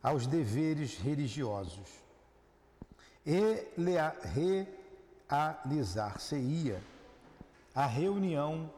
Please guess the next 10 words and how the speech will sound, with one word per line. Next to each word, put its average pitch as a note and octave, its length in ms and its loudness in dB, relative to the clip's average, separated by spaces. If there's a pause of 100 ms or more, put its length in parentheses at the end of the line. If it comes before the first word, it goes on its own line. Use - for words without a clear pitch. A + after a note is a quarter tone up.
(500)
dos C3 260 0
adeptos C3 840 0 (1500)
de D3 200 2
Moisés A#2+ 840 0 (840)
e F3 80 4
dos D3+ 240 0
profetas D3 800 -2 (100)
no D#3 160 0
local C3+ 440 0
conhecido. A#2 760 -4